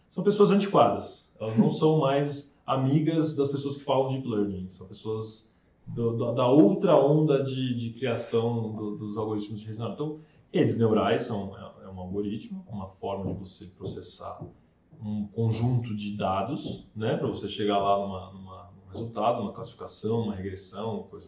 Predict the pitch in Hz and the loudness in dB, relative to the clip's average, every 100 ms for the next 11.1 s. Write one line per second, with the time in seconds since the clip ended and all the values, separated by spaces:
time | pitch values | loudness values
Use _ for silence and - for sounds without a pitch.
0 | - 104 98 - 147 160 156 - _ _ | -16 -14 -12 -14 -8 -8 -8 -12 _ _
1 | _ - - - _ _ - 123 123 120 | _ -12 -12 -16 _ _ -6 -2 0 2
2 | 113 - - - - _ _ _ - _ | 2 0 -10 -20 -20 _ _ _ -20 _
3 | _ _ 160 147 143 151 151 151 127 139 | _ _ -2 8 10 10 6 4 4 0
4 | - 135 131 156 - - 143 135 139 147 | 0 0 0 0 -6 -8 -6 -4 -4 -2
5 | 135 127 120 139 139 143 214 - 117 113 | -2 -2 -2 -2 -2 -4 -4 -4 -6 -4
6 | 117 117 117 117 113 - 123 117 117 - | -2 0 0 0 -6 -6 -6 -6 -6 -8
7 | - 117 117 120 113 117 117 117 107 117 | -4 -4 -2 -4 -4 -4 -4 -2 0 0
8 | 117 101 101 104 110 107 104 101 - - | -2 -6 -8 -8 -4 2 6 6 4 -6
9 | - _ - 104 104 98 110 113 110 104 | -18 _ -10 -4 -2 -2 0 0 -2 -4
10 | 104 101 101 101 92 - 98 98 101 95 | -6 -6 -2 -2 -4 -6 -8 -4 -4 -4
11 | 92 | -6